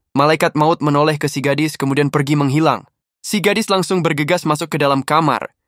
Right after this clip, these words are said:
Dia penasaran menyentuh asap tebal itu. Setelahnya, si gadis melihat para dokter yang sedang berusaha menyelamatkan seorang pasien. Tiba-tiba, asap itu muncul lagi dan malaikat maut membawa pasien itu pergi. Si gadis segera mengikutinya dan bertanya apakah dia boleh masuk mengikutinya.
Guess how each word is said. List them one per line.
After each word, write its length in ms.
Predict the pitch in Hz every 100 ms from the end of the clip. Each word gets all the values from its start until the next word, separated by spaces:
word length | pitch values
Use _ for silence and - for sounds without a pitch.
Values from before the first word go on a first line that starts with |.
| _ 175
Dia 160 | 202
penasaran 480 | 202 185 190 185 196
menyentuh 320 | 185 180 185
asap 300 | 165 175 -
tebal 240 | 160 160 160
itu. 400 | 160 139 104 - _ _ -
Setelahnya, 480 | 147 170 175 185 190
si 100 | 165
gadis 380 | 147 151 -
melihat 320 | 143 139 151 -
para 240 | 131 123
dokter 320 | 127 - 147 143
yang 160 | 127 120
sedang 240 | 131 127
berusaha 480 | 117 123 - 131 143 139
menyelamatkan 640 | 123 120 123 123 135 131
seorang 320 | - 123 123
pasien. 720 | 117 120 - 127 123 107 80 _ _ _
Tiba-tiba, 560 | 160 175 185 190 208
asap 320 | 175 185 170 165
itu 80 |
muncul 320 | 175 170 160 160
lagi 320 | 151 135 120
dan 160 | 127
malaikat 400 | 127 135 143 147
maut 240 | 143 143 156
membawa 400 | 143 135 147 143
pasien 320 | 143 - 143
itu 240 | 143 143
pergi. 480 | - 147 135 123 - _ _ _
Si 160 | - 262
gadis 240 | 170 208
segera 320 | - 160 165 165
mengikutinya 720 | 151 135 143 165 131 87 -
dan 160 | 131
bertanya 400 | 131 135 143 165
apakah 320 | 147 160 165 147
dia 160 | 156
boleh 240 | 143 143 131
masuk 320 | 131 151 143
mengikutinya. 800 | 127 123 113 123 147 117 80